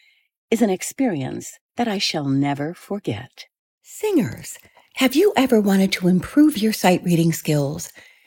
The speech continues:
Do you want to hear harmonies better and sing them more easily? Would you like to be able to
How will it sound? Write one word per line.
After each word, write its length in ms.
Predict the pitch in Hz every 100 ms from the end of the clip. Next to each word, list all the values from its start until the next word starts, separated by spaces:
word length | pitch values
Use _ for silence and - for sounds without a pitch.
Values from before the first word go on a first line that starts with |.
| _ _
Do 80 | -
you 180 | 247 277
want 220 | 311 330
to 100 | 285
hear 220 | 220 262
harmonies 560 | 202 220 226 254 254 247
better 380 | 196 208 202 208 - _ 196
and 160 | 196
sing 320 | - - 277
them 140 | 269 240
more 260 | 220 208
easily? 640 | 208 190 180 170 180 196 _ _ _ _ _ _ _ _ _ _
Would 220 | 214 302 277
you 80 |
like 240 | 302 277 277
to 100 | 208
be 160 | 196
able 180 | 180 180
to 180 | - 170